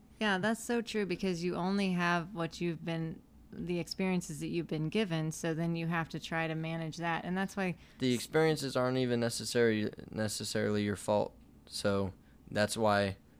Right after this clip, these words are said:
Speaker 2: they can't have you. You just are aware of them, whatever.
Speaker 1: Yeah.
Speaker 2: You can detach. Really, all you are is just an awareness, a life, uh, right on the surface, the most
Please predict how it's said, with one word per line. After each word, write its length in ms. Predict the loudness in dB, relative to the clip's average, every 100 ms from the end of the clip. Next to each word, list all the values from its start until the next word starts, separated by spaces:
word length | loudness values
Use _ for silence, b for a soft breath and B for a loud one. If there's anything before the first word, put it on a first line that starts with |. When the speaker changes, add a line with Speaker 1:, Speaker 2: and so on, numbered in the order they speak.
| -20 -4
Speaker 2:
they 180 | 0 2
can't 240 | 2 0
have 240 | 0 0
you. 160 | 2 0
You 180 | 2 0
just 280 | -2 -4 -6
are 160 | -2 0
aware 260 | 2 0
of 80 | 0
them, 340 | 0 0 -2 -4 -6
whatever. 540 | -2 0 0 -2 -4 -8 -14
Speaker 1:
Yeah. 220 | -12 -10 -4
Speaker 2:
You 180 | -2
can 180 | 0 0
detach. 640 | 0 0 2 2 0 -10 -14 B B B
Really, 320 | 6 8 8
all 180 | 8 6
you 300 | 6 6 6
are 280 | 8 6 2 -6 -20 -20 -2
is 280 | 4 4 4
just 280 | 0 0 -6 -18 -12 0
an 140 | 6
awareness, 560 | 8 8 8 6 0 -2
a 100 | 0
life, 480 | 4 4 4 0 -18 B B B B -18 -8
uh, 220 | -6 -6 -8 -2
right 220 | 4 6
on 120 | 6
the 80 | 2
surface, 560 | 4 2 2 -4 -6 -4
the 120 | 0
most 320 | 2 2 0